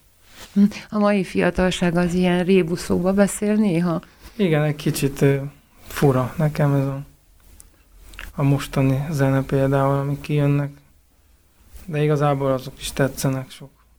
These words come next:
Speaker 1: Mhm. Akkor elkezdtél gitározni, és akkor rögtön az elején, ö, komponálni is,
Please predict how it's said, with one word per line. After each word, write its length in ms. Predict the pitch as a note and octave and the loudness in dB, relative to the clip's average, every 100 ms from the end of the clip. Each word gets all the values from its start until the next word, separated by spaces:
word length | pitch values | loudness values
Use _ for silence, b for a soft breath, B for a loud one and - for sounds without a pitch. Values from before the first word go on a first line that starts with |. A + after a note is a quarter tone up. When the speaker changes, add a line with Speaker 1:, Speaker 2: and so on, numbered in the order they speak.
| _ _ _ _ - - | _ _ _ _ -20 -10
Speaker 1:
Mhm. 200 | G#3+ G3 A#3 B B B B | -2 0 0 B B B B
Akkor 440 | G#3+ G#3 - G3+ | 0 0 -4 -2
elkezdtél 580 | G#3+ G#3+ G#3+ F#3+ - F#3 | 2 2 0 -4 0 0
gitározni, 960 | E3 F3 - F#3 G3+ G#3+ G#3+ A#3+ B3 B3+ B B B - | 2 -2 0 0 0 -2 -2 -2 0 0 B B B 2
és 200 | F#3 F#3 | 2 2
akkor 280 | F#3 F#3+ | -4 0
rögtön 340 | F#3+ F#3+ - F3 | 0 0 -2 -2
az 180 | F3 E3+ | 0 0
elején, 540 | F3 F3 F3+ F3 F3 B B B B | 0 0 0 0 -4 B B B B
ö, 100 | F3 | -2
komponálni 880 | E3 F3+ F#3 F#3 G3 G3 G3 G#3+ G#3+ A3 A3+ | 0 0 0 0 0 0 0 0 0 2 0
is, 280 | A#3+ - - | 0 -4 -14